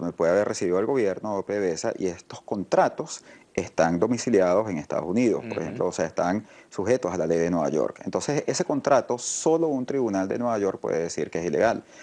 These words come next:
Speaker 1: Y es un contrato, además, en el cual entró la República voluntariamente. Ah,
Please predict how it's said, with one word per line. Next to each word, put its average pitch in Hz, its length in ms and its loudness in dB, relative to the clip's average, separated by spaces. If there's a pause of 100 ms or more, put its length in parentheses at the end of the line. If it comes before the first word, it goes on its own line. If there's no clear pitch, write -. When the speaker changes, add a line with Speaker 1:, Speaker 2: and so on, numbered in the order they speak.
(200)
Speaker 1:
Y - 60 2
es 269 100 2
un 311 60 -2
contrato, 196 340 2
además, 131 300 2
en 196 120 0
el 123 100 0
cual 95 160 -2
entró 95 260 -2
la 139 80 2
República 135 760 -2
voluntariamente. 95 1080 -2 (400)
Ah, 98 280 0